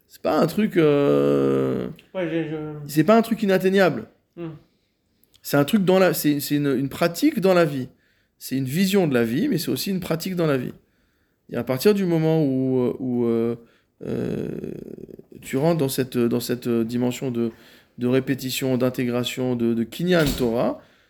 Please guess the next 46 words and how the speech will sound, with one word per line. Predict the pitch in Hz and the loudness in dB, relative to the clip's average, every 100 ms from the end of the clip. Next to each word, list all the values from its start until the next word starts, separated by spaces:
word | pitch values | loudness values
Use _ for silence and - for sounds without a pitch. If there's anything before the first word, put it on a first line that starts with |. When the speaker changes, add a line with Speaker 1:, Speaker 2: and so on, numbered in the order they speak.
| _ | _
Speaker 1:
ça, | - | -6
on | 208 | -2
parle | 131 123 | 0 0
beaucoup | 135 - 220 | -2 -2 -2
quand | 139 131 | -2 -6
on | |
fait, | - 135 | -2 2
euh, | 123 117 117 117 117 123 | 2 2 2 0 -2 -4
Pirkei | 127 127 127 | -6 -6 -2
Avot | 123 131 | 0 0
dans | 123 120 | 0 -2
le | |
Pirkei | 117 123 120 | -4 -6 -6
Kinyan | 120 120 | -6 -6
Torah, | 113 117 151 170 | -4 -2 -2 -2
comme | 160 113 | -6 -8
son | 117 | -6
nom | 120 | -4
l'indique. | 113 147 208 - 160 | -2 -2 -2 -6 -12
Speaker 2:
Hmm. | 147 143 _ - | -12 -12 _ -4
Speaker 1:
Euh, | 123 | 0
il | |
y | 123 | 2
a | |
les | 123 123 120 123 | 4 2 0 -2
quarante-huit | 120 120 123 127 | -4 -6 -6 -10
Kinyanim, | - 123 120 139 196 190 139 | -6 -4 -2 0 2 2 0
et, | 127 127 123 - - _ _ - | -2 -4 -4 -8 -14 _ _ -10
et, | - 123 120 120 117 - - - | -2 0 2 0 -2 -8 -14 -20
et | - - | -12 -10
ça, | 123 170 | 0 0
c'est, | 170 131 | 0 -2
c'est | 131 | 0
un, | 123 120 | 0 0
c'est | 113 127 | -2 -2
un | |
vrai | 123 143 | -2 0
travail. | 190 214 262 175 - _ _ _ _ - - - | 0 2 0 -2 -8 _ _ _ _ -12 -10 -6
C'est | 123 | -4
un | |
vrai | 123 156 | -2 0
travail | 196 214 214 | 2 2 2
qu'on | 139 120 | -2 -6
fait | 120 | -2
pas | 160 | 0
toujours. | 208 226 175 - | 0 0 0 -2